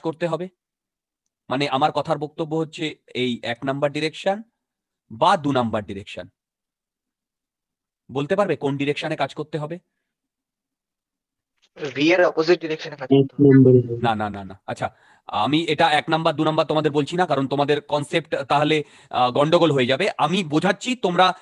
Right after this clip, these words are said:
Speaker 1: তোমাদের মনের মধ্যে যা, আহ, মানে কনসেপ্ট আছে দূর করে ফেলো। আমি যেটা বোঝাচ্ছি সেটা ভালো করে শুনে রাখবে। ওকে, ভালো করে শোনো। দেখো, আলটিমেট গোল কি? এই ইকুয়েশন স্যাটিসফাই করা কি করা না? V equal to R omega। এই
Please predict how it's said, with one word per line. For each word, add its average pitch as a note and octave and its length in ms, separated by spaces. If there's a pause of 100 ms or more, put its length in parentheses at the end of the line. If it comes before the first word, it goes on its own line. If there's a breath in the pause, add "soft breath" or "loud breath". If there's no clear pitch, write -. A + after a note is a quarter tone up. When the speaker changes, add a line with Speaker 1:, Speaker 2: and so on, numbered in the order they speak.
(120 soft breath)
Speaker 1:
তোমাদের E3+ 320
মনের E3+ 200
মধ্যে E3+ 160
যা, D#3 220 (460)
আহ, C#3 600 (280 soft breath)
মানে B2+ 160 (460)
কনসেপ্ট D3+ 400
আছে F#3+ 200 (360)
দূর F3 200
করে D#3 200
ফেলো। B2+ 180
আমি E3 120
যেটা F#3+ 160
বোঝাচ্ছি F#3+ 220
সেটা F#3+ 160 (140)
ভালো E3+ 140
করে E3+ 140
শুনে D3 180
রাখবে। G2 260 (580)
ওকে, C3+ 180 (120)
ভালো E3+ 140
করে E3+ 140
শোনো। G#2 180 (920)
দেখো, D#3 200 (120)
আলটিমেট G3+ 340
গোল F#3+ 180
কি? D3+ 160 (800)
এই E3+ 200
ইকুয়েশন G3 320
স্যাটিসফাই F#3+ 380
করা G3 200
কি A3 100
করা D#3+ 200
না? A2+ 100 (360)
V A2+ 100 (120)
equal F3 240
to E3+ 60 (100)
R - 60
omega। A2 220 (460)
এই D#3+ 120